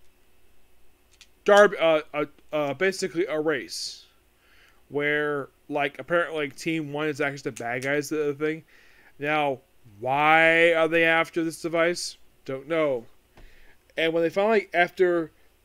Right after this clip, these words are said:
there's also this whole thing with Akashi where he's basically just very nervous and somewhat a coward. Now, they've never really shown him to be a coward of the series that much,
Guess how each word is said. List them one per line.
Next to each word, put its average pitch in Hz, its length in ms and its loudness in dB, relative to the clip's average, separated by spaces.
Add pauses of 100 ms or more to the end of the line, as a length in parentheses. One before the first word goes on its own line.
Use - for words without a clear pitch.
(200)
there's 170 160 0
also 240 320 4
this 208 100 -4
whole 196 160 2
thing 190 220 -4
with 156 180 -6
Akashi 165 640 -6
where 156 160 -2
he's 139 240 -6
basically 139 640 -6
just 123 300 -10 (540)
very 135 200 -4
nervous 131 500 -6
and 135 80 -10
somewhat 131 320 -6
a 110 60 -10
coward. 127 580 -4 (680)
Now, 165 360 2 (720)
they've 208 200 4
never 359 200 6
really 359 240 4
shown 202 360 2
him 190 160 -2
to 160 60 -14
be 165 80 0
a 147 60 0
coward 135 560 -6
of 156 80 -10
the 156 220 -6
series 156 440 -4
that 160 260 -8
much, 160 400 -8